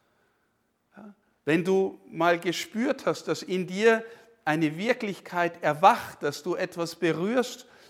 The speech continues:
von dem, was Jesus zu geben hat, dann fängt in dem Moment ein anderes Leben an.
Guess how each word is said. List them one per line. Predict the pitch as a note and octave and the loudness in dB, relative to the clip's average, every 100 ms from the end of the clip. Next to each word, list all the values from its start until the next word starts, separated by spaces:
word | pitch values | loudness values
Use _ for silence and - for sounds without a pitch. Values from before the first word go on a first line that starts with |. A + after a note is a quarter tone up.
| _ | _
von | - G#3 | -4 -2
dem, | E3 A#3 G3+ | -2 -2 0
was | F#3 - | -2 0
Jesus | C#3+ G#3 G3+ G3 - | 0 0 0 -8 -6
zu | F#3 | -6
geben | E3 G#3 G#3 B2 | -4 -6 -6 -8
hat, | F#2+ - - _ _ _ _ _ _ _ _ _ _ _ _ _ | -10 -14 -20 _ _ _ _ _ _ _ _ _ _ _ _ _
dann | C3+ C#3 | -6 -4
fängt | - F3 A3 - | 2 2 2 -6
in | - D3 C3+ | -6 -4 0
dem | D#3 G#3+ | 0 2
Moment | G3+ E3 E3+ G3 F#3 | 0 0 0 -2 -2
ein | D#3 C#3+ | -4 0
anderes | F3 A#3 A3 F#3+ - | 2 2 2 -2 -4
Leben | F3+ G#3 C3 | -6 -6 -8
an. | F#2+ F#2 | -12 -16